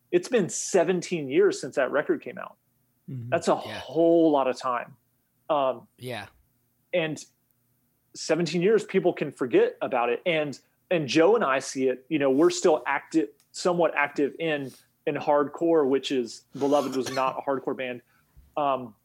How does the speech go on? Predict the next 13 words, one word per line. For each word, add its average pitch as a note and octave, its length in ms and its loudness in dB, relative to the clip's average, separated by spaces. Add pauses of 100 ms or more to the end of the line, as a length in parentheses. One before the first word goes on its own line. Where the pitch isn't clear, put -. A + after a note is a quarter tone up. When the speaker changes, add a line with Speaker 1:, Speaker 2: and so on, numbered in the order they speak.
(880)
Speaker 1:
we D#3 340 0
<laughs> - 0 -
are C#3+ 260 0
the G3+ 140 6
old F#3+ 340 4
guys. A2+ 480 -2 (460)
I D#3+ 40 -4
mean, D#3 160 -2
when D#3 140 0
we E3+ 180 4
play F#3 220 4
shows, D#3+ 380 2
there's F#3 400 2